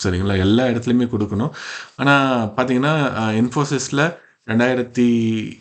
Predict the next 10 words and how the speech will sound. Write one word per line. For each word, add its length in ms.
ஏழுல 720
சேர்ந்தப்ப 500
இருபத்தி 580
அஞ்சாயிரம், 520
இருபத்தி 340
ஆறாயிரம் 360
ரூபாய் 140
சம்பளம் 380
வாங்கிட்டு 360
இருந்தவங்க 520